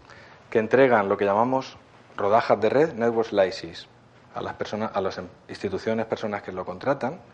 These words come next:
queremos decir que tienen un aislamiento total del resto, estando en dispositivos virtualizados que físicamente están juntos.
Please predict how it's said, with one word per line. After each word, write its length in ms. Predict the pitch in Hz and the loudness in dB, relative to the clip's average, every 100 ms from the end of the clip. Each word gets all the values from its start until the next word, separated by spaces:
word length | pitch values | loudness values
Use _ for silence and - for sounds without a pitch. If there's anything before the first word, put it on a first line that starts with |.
| - - - - | -20 -20 -20 -4
queremos 280 | - 117 131 | 0 2 2
decir 220 | 127 151 | 0 0
que 100 | 120 | 0
tienen 160 | 120 131 | 2 2
un 100 | 127 | 2
aislamiento 640 | 120 117 113 127 135 135 | 2 2 2 0 -2 -2
total 500 | 107 101 123 175 202 113 | -2 2 2 2 -4 -6
del 200 | 98 95 | -4 -2
resto, 460 | 95 110 - 220 - - _ _ _ _ _ _ | -2 -2 -4 -6 -6 -14 _ _ _ _ _ _
estando 560 | 107 - - 110 113 160 | -8 -4 0 2 2 0
en 60 | |
dispositivos 800 | 156 107 104 101 110 117 185 - - - | -2 -4 -6 -4 -4 -2 -4 -8 -16 -8
virtualizados 880 | 98 - 95 - 127 127 202 - - - _ - | -4 0 0 4 6 6 2 -6 -20 -20 _ -20
que 80 | - | -16
físicamente 600 | - 101 104 98 98 110 | -10 -6 0 0 0 -4
están 200 | 143 - | -8 -10
juntos. 460 | 85 - 131 104 - | -12 -10 -12 -12 -16